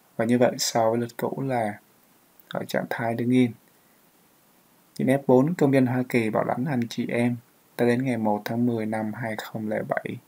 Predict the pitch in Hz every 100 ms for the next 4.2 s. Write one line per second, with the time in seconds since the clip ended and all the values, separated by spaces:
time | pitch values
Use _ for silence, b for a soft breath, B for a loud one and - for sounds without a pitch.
0 | b b b b b _ - 110 117 113
1 | 113 - - 120 117 120 120 135 135 135
2 | 185 _ _ - 123 127 120 113 113 104
3 | - 113 107 110 127 127 113 104 104 110
4 | 127 120